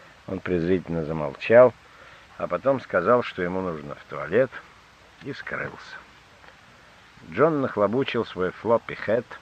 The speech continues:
и вышел из "Юности" в промозглый сумрак поздней московской осени. Он знал по-русски название одного воровского района здешней столицы — Мариноросча,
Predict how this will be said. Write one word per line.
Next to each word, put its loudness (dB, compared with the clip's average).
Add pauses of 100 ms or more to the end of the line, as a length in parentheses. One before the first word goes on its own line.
(760)
и -2
вышел 0
из 0
"Юности" -2
в -12
промозглый -2 (140)
сумрак -4
поздней -4
московской -12
осени. -10 (720)
Он 2
знал 4
по-русски 6
название 4
одного 4
воровского 4
района 6
здешней -2
столицы — -4
Мариноросча, 0